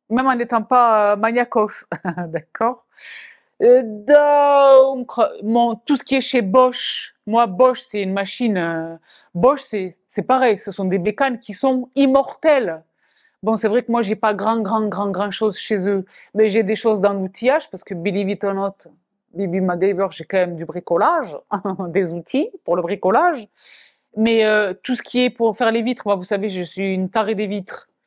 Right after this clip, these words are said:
et j'ai beaucoup de fenêtres. Bosch, les vitres. D'accord ? Euh,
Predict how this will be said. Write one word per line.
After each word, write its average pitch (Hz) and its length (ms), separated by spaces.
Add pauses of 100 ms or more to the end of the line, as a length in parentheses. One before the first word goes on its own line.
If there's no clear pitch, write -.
(220)
et 190 80
j'ai 202 120
beaucoup 202 240
de 214 60
fenêtres. 202 520 (800)
Bosch, 254 520
les 220 140
vitres. 208 380 (1300)
D'accord ? - 560 (600)
Euh, 214 360